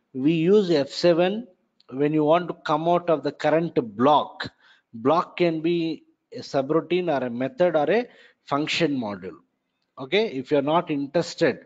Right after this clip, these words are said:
to debug the entire block, at any point of time, you can come out of the current block by pressing what?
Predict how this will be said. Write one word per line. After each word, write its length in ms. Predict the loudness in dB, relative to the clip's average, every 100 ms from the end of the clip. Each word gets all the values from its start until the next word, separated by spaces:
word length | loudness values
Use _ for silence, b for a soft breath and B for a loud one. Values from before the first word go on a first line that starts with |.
| b b b -2
to 100 | -2
debug 500 | 2 2 4 0 2
the 100 | 0
entire 480 | 0 0 2 2 0
block, 460 | 0 0 0 -6 _ b b
at 120 | -4 -2
any 240 | 0 0
point 400 | 2 2 2 -2
of 240 | -4 -4 -2
time, 280 | -4 -2
you 80 | -8
can 200 | -8 -10
come 280 | -2 -2 0
out 160 | 0 0
of 140 | -2
the 100 | -4
current 360 | -4 -4 -2 -2 -2
block 340 | 2 2 0
by 100 | -6
pressing 460 | -4 -4 -6 -4 0
what? 260 | 0 0